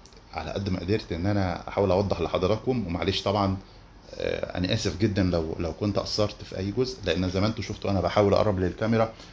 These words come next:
وأقدم الكولة، والوضع كده مش مريح قوي بالنسبة لي وأنا بعزف أصلًا يعني. لكن أنا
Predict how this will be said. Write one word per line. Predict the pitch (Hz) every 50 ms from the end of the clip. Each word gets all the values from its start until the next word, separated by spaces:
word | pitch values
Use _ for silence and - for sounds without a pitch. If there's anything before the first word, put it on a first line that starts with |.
| - - - - -
وأقدم | 98 - 101 107 101 95 101 98 95
الكولة، | 90 87 - - 113 110 113 110 110 113 110
والوضع | 104 95 90 90 92 92 87 92 95 92 107 113 101 90 87
كده | - 107 104 104 98 95 92 87
مش | 90 92 90 - -
مريح | 82 90 104 - -
قوي | 107 104 101
بالنسبة | 98 95 92 85 85 104
لي | 107 107
وأنا | 92 87 95
بعزف | 104 101 98 95 - -
أصلًا | 92 - - 101 87 90
يعني. | 101 104 113 120 - - - - - - - - - - - - - - - - - - - - - - - - - - - - - - - - - - -
لكن | 92 92 87 - 92 80 87
أنا | 95 98 95 90 87 95 101 92 85